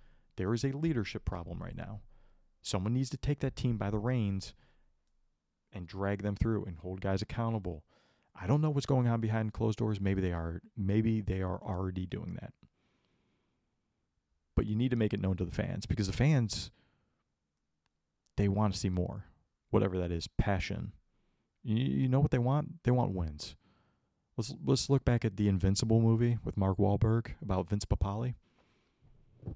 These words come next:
When they're all in the, the room trying to decide between a better player than Papale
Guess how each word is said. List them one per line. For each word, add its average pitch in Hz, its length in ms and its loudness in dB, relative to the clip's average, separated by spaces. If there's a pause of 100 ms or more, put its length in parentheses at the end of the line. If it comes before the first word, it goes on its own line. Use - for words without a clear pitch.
(140)
When 117 100 2
they're 104 180 6
all 107 140 4
in 107 120 0
the, 101 420 2 (200)
the 101 180 4
room 104 340 6
trying 98 220 2
to 95 60 0
decide 98 400 -2
between 98 460 2
a 90 220 4
better 92 300 2
player 104 280 4
than 104 100 0
Papale 110 520 0